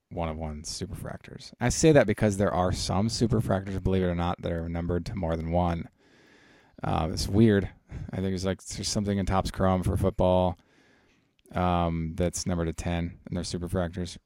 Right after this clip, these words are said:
Really strange. I think a Superfractor should be designated to one print run, but that's just my own, it's my opinion. But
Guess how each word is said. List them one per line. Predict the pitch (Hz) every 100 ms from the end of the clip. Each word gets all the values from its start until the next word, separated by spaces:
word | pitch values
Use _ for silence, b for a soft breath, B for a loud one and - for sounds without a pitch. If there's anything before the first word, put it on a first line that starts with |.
| -
Really | 113 113 98
strange. | - 90 85 85
I | 107
think | 120 101
a |
Superfractor | - 98 92 92 85
should | 90
be |
designated | 85 87 85 85 82 -
to | 90
one | 82 82 85 80
print | - 92
run, | 85 90 87
but | 90
that's | 82 -
just | 85
my | 82 82
own, | 85 82 78 _ _ -
it's | -
my | 85
opinion. | 85 - 107 117 120 - _ _ _ _ _ _ _ _ _ - B B B B B
But | - 87